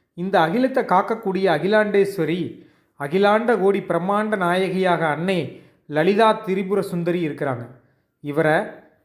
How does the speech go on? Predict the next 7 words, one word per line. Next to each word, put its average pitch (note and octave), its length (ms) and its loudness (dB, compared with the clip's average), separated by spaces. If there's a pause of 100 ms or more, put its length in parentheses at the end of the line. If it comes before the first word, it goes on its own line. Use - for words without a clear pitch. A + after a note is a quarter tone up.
பிரம்மா, E3 440 0
விஷ்ணு, F3+ 400 -4
சிவன் F#3+ 320 -2
மூவரும் F3+ 720 -2 (340)
தவம் F#3+ 360 2
இருந்து A#3 320 2
வழிபடுறாங்க. C#3+ 460 0